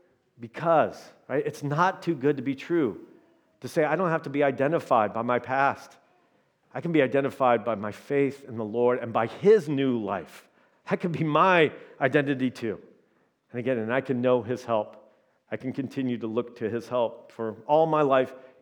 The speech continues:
and into death. Right? Sometimes that regret, that worry about our sins, we think about dying, and we think, "Am, am I good enough? Have I disqualified myself?"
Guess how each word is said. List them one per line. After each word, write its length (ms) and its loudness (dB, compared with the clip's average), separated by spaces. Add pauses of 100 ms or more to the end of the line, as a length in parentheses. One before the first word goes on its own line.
and 260 4
into 240 -2
death. 420 -6 (880)
Right? 100 -6
Sometimes 460 0
that 140 2
regret, 680 0
that 160 -2
worry 460 2
about 240 0
our 100 2
sins, 600 -2 (380)
we 80 -8
think 180 -4
about 220 2
dying, 300 2
and 80 -2
we 60 -4
think, 300 -8
"Am, 220 -6 (200)
am 120 -8
I 40 -4
good 160 -2
enough? 360 -2
Have 120 -4
I 60 -2
disqualified 1400 -2
myself?" 520 0